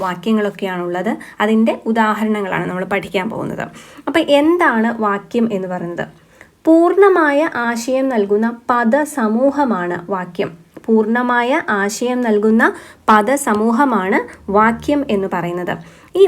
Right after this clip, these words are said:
വാക്യത്തെ തന്നെ നമുക്ക് പല രീതിയിൽ തിരിക്കാം. ഈ എൻ-, തിരിക്കുന്നത് എന്തിനെയൊക്കെ ബേസ് ചെയ്താണ്, എന്തിൻ്റെയൊക്കെ രീതിയിലാണ് നമ്മൾ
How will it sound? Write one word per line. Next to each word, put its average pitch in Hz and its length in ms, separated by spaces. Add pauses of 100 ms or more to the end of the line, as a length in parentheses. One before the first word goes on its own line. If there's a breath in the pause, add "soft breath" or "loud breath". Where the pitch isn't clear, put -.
വാക്യത്തെ 262 480
തന്നെ 285 260
നമുക്ക് 240 220 (100)
പല 226 120 (120)
രീതിയിൽ 262 240 (140)
തിരിക്കാം. 330 360 (360 loud breath)
ഈ - 20 (120)
എൻ-, 226 120 (120)
തിരിക്കുന്നത് 359 520 (120)
എന്തിനെയൊക്കെ 240 580 (400 loud breath)
ബേസ് 208 300
ചെയ്താണ്, 185 420 (180)
എന്തിൻ്റെയൊക്കെ 240 680
രീതിയിലാണ് 208 600 (280 loud breath)
നമ്മൾ 190 160